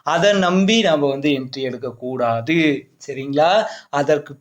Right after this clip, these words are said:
ப்ரீவியஸாக என்ன நடந்திருக்கு, எங்க சப்ளை இருக்கு, எங்க ஸ்ட்ராங்கான எதிர்ப்பு இருக்கு, எங்க வலிமையான ரெசிஸ்டன்ஸ் இருக்கு,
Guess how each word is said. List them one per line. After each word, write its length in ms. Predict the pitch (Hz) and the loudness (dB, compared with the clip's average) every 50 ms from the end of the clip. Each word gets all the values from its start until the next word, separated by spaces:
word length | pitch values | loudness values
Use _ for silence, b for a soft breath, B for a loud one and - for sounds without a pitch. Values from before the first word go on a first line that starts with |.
| _ _ - | _ _ -4
ப்ரீவியஸாக 880 | 156 160 170 180 185 185 185 180 180 175 175 170 156 156 165 180 175 151 | -4 -2 0 0 0 2 2 2 2 0 0 0 0 0 0 0 2 2
என்ன 280 | 135 135 139 147 147 | 2 2 2 2 4
நடந்திருக்கு, 680 | 143 131 131 131 123 120 127 120 117 - 139 139 135 135 | 4 4 2 0 -2 -4 -6 -12 -6 -2 0 0 2 0
எங்க 260 | 135 143 160 160 165 | 0 -2 -2 -4 -2
சப்ளை 520 | - 156 135 - - 165 156 156 143 135 | -2 -2 -2 -2 -2 -2 0 0 2 0
இருக்கு, 380 | 127 123 120 113 - 147 143 135 | -2 -4 -6 -4 -2 0 0 0
எங்க 260 | 131 131 131 170 160 - - | 0 0 -2 -2 -2 0 0
ஸ்ட்ராங்கான 500 | 135 135 139 143 147 147 151 151 143 135 | 2 2 2 4 4 4 4 4 2 2
எதிர்ப்பு 400 | 135 131 160 151 - - 147 135 | 2 0 -2 -4 -2 -2 -2 -2
இருக்கு, 320 | 123 120 117 - 151 143 | -2 -4 -4 -2 -2 0
எங்க 260 | 143 143 156 165 160 | 0 0 0 2 2
வலிமையான 560 | 143 139 139 143 147 147 147 147 147 156 170 | 4 2 2 0 -2 -2 0 0 0 2 2
ரெசிஸ்டன்ஸ் 680 | 160 135 135 - 160 156 - - - 160 147 143 - 127 | 0 0 -2 -4 -8 -10 -10 -10 -8 -8 -8 -8 -10 -12
இருக்கு, 480 | 117 113 110 - 143 147 139 - - | -14 -10 -2 0 2 2 2 0 -4